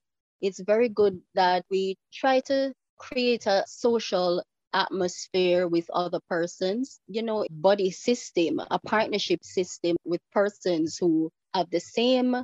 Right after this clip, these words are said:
affinity or goal that you have, and for them to also help you in terms of to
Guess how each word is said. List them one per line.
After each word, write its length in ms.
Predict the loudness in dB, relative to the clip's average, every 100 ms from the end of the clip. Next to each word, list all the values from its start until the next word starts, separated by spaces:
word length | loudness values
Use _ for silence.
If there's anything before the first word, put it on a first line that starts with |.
| -6
affinity 640 | -8 -2 0 2 0 2 2
or 160 | 2
goal 380 | 2 2 4 4
that 200 | 0 -2
you 200 | -6 -6 -4
have, 360 | -2 0 -2 -4 -10 -12 _ _ _ _ _
and 340 | 0 2 0 -2
for 120 | -2
them 260 | 2 4 2
to 100 | 0 0
also 440 | 0 -2 -2 -2
help 360 | 0 0 0 0
you 280 | -2 -2 -4 -8 _ 0
in 140 | 2
terms 380 | 2 4 4 2
of 140 | 0
to 100 | -2